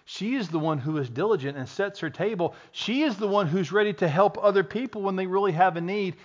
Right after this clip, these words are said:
And by the way, when you look at the end of her life, it leads to life. Thriving relationships.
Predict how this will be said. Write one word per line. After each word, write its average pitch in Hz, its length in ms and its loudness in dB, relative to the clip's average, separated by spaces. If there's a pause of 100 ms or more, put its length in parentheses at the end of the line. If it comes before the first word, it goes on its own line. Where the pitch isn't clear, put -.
(160)
And 147 160 -4
by 214 180 4
the 214 80 0
way, 208 180 6
when 180 200 0
you 165 100 2
look 196 240 2
at 170 80 -10
the 190 160 -4
end 208 200 -2
of 151 80 -4
her 247 280 0
life, 240 460 0 (320)
it 214 180 0
leads 208 300 0
to 214 280 0 (380)
life. 262 560 2 (2500)
Thriving 226 540 4
relationships. 196 1040 0